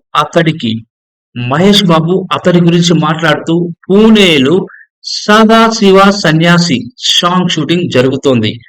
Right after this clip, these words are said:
సాంగ్ జరుగుతున్నప్పుడు ఆ విలేజ్ లో ఉన్న వారిలో ఒక కుర్రాడు వచ్చి నా చేయి పట్టుకుని ఏడవాలి.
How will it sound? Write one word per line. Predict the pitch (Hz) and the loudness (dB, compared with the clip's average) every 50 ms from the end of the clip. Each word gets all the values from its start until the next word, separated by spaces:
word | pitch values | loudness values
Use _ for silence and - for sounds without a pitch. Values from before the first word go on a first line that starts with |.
| - _ _ _ _ - | -20 _ _ _ _ -10
సాంగ్ | - - - - 185 170 185 220 247 240 226 202 | -8 -6 -4 -2 0 0 2 4 4 4 4 4
జరుగుతున్నప్పుడు | - 147 147 170 170 185 180 185 160 156 151 - - 151 156 175 190 190 180 - - 135 | 4 2 2 2 0 0 0 0 0 0 -2 -2 -2 0 0 2 2 0 -2 -6 -8 -6
ఆ | 156 180 175 151 | -4 -2 -2 0
విలేజ్ | 160 170 180 185 202 208 202 208 196 | 0 0 2 4 4 4 4 4 4
లో | 196 185 | 4 2
ఉన్న | 165 160 156 156 156 | 2 0 0 0 0
వారిలో | 147 147 139 135 131 127 127 139 156 170 175 - _ _ _ _ _ - | 0 0 0 0 0 0 0 -2 -2 -4 -6 -10 _ _ _ _ _ -4
ఒక | 117 143 151 143 185 | -4 -2 -2 -2 -6
కుర్రాడు | 170 180 - 160 160 170 185 180 175 156 139 | -6 -4 -4 -4 -2 0 0 0 0 0 0
వచ్చి | 143 139 135 - - 160 185 202 - - - - | -2 -4 -4 -4 -4 -2 -2 -2 -4 -6 -10 -10
నా | 131 120 127 139 147 165 165 - - - | -8 -6 -4 -4 -2 -4 -4 -4 -4 -4
చేయి | 151 151 156 151 - - | -2 -2 -2 -2 -2 -2
పట్టుకుని | 143 127 - - 127 - 131 127 139 156 - - - 127 | -2 -2 -2 -6 -6 -4 -2 -2 -2 -2 -4 -6 -6 -4
ఏడవాలి. | 127 120 120 120 120 113 113 110 110 110 - | -2 0 0 2 0 0 0 -2 -2 -2 -4